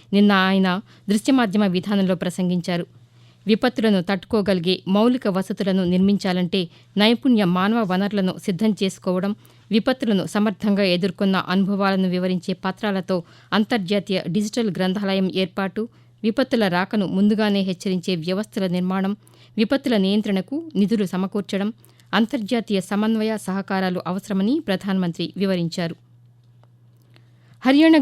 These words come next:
గవర్నర్ బండారు దత్తాత్రేయ ఆటోబయోగ్రఫీ ప్రజలే నా ఆత్మకథను హైదరాబాద్లోని శిల్పకళా వేదికలో మాజీ రాష్ట్రపతి రామ్నాథ్ కోవింద్ ఈరోజు ఆవిష్కరించారు. అనంతరం పుస్తక ప్రతులను మాజీ ఉపరాష్ట్రపతి ఎం వెంకయ్యనాయుడు,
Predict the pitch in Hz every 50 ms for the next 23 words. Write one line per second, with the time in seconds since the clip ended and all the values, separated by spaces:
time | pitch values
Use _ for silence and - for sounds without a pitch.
0 | 226 220 214 220 220 214 214 208 - - 190 170 214 214 226 254 254 233 196 156
1 | 190 185 - - 233 220 - 196 196 196 190 - 175 196 214 208 269 233 185 196
2 | 190 196 202 175 185 196 190 - 208 - - - - - - - _ - 233 226
3 | 196 240 262 277 262 - - 196 214 202 185 185 208 - - 254 214 - 180 165
4 | 185 196 208 180 170 - - - 226 233 247 226 254 247 214 220 208 196 180 196
5 | 190 190 180 175 - - 226 226 - 240 - 226 214 208 190 180 190 185 180 185
6 | - 190 202 247 302 - - - - _ - 202 214 214 190 220 196 196 190 190
7 | - - 190 190 185 - 202 185 190 180 202 202 208 220 220 214 202 175 - -
8 | 180 180 202 233 220 - - 196 185 190 180 165 185 180 - 185 190 190 214 -
9 | - - 190 185 175 165 - 190 175 - - - _ _ _ _ _ _ _ _
10 | _ _ - 226 262 277 269 302 302 302 302 - - 226 - - - 233 226 -
11 | - 196 185 202 196 190 208 269 320 - - 202 214 220 202 208 208 190 180 -
12 | 202 190 190 - - - 196 170 196 190 180 196 202 202 180 185 190 196 - 208
13 | 202 202 202 196 196 185 226 254